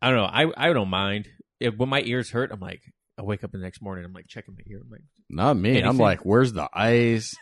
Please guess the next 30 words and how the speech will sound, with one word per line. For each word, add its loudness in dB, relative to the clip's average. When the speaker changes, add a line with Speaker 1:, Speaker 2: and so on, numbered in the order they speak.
Speaker 1:
<laughs> -10
Speaker 2:
And 8
it's 0
weird, -2
too, -4
'cause -4
I've 0
had 2
a 0
lot 2
of 0
ear 0
damage. -2
Speaker 1:
Yeah. -6
Speaker 2:
So -2
I've 0
had 2
to 0
super 0
glue -2
the, 2
the -2
top -2
when -4
it, -8
when -4
it -6
got -4
ripped -2
off. 0